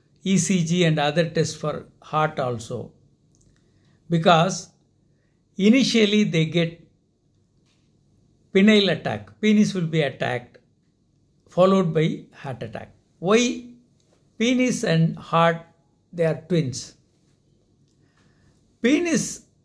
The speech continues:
the blood vessels are one to two millimeter. Whenever there is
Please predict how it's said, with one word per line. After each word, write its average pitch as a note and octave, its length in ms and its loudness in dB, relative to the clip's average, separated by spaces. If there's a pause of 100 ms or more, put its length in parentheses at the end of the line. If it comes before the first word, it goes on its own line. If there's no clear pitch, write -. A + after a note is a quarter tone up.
the F#3+ 100 -4
blood F#3 240 2
vessels G3 440 2
are F3+ 160 0
one F#3+ 280 0
to G#3 160 -4
two F#3+ 140 0
millimeter. D3+ 560 -4
Whenever E3 680 -2
there F3+ 200 -4
is - 340 -6